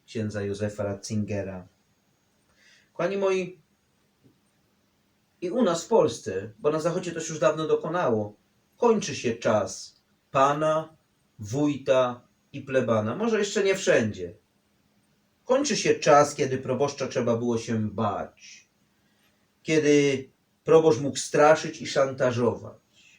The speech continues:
Rozpoczyna się czas kapłanów, liderów wspólnoty,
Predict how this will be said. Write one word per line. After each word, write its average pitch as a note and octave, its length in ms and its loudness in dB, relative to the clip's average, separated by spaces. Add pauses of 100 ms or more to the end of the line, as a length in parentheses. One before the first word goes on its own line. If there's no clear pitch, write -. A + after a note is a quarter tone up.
(760)
Rozpoczyna F3 440 -4
się G3 160 -2
czas F#3+ 400 2
kapłanów, F3+ 640 -2 (340)
liderów E3+ 1000 0
wspólnoty, D#3+ 1040 -2